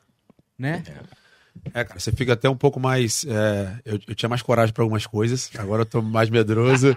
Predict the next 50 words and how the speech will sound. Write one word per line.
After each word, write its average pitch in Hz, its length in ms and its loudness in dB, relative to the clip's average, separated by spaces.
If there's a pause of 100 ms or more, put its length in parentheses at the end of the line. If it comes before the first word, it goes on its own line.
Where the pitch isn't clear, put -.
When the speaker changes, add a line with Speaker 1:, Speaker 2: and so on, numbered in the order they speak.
(140)
Speaker 1:
<laughs> - 180 -14
Speaker 3:
e 127 80 2
eu 131 80 4
tinha 143 140 6
mais 143 180 6
medo 135 160 4
de 135 40 4
algumas 139 260 6
coisas, 143 220 4
eu 143 40 -2
tô 160 80 -2
mais 143 160 2
corajoso 135 480 0
pra 143 120 -8
Speaker 1:
Sim, 139 60 0
Speaker 3:
outras, 120 340 2
entendeu? 113 320 0
Speaker 1:
sim, 120 260 -10
sim. 120 160 -14
Speaker 3:
Então, 120 340 -4
inclusive 135 420 0
pra 165 100 -2
essas 156 160 2
novidades, 123 420 4
cara, 107 460 -4
né? 110 220 -2 (400)
Você - 140 -6
tem 110 160 0
mais 113 160 2
disposição 110 440 -2
pra, 113 140 0
pra 110 220 -4
meter 113 220 -2
a 110 60 0
cara, 104 400 -6
pra 98 140 -14
fazer 101 240 -8
acontecer 95 360 -6
e 98 40 -4
tal, 104 200 -6
sem 107 200 -4
medo 107 160 -4
de, 113 100 -6
Speaker 1:
É. 113 160 -6 (440)
Speaker 3:
entendeu? 101 200 -4
Você 101 120 -6
fica, 117 200 -2
você 113 220 -2
fica 117 180 -4
um, 110 80 -6